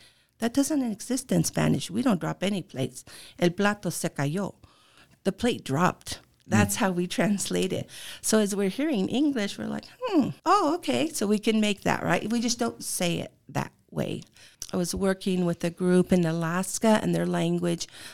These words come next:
Speaker 1: uh, in some of their languages, they don't have past tense. So if you translated it, it would sound like, "He ate already," here, "He has eaten already," instead of, "He ate."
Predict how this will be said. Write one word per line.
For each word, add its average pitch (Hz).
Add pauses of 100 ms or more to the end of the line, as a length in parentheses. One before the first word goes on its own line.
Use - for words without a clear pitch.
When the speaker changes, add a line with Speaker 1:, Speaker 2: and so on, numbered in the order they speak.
(140)
Speaker 1:
uh, 160
in 170
some 196
of 185
their 190
languages, 185
they 180
don't 170
have 170
past 170
tense. -
So 165
if 147
you 165
translated 190
it, 143
it -
would 160
sound 175
like, 156 (260)
"He 202
ate 185
already," 165
here, 160
"He 214
has 180
eaten 180
already," 156
instead 151
of, 151 (220)
"He -
ate." -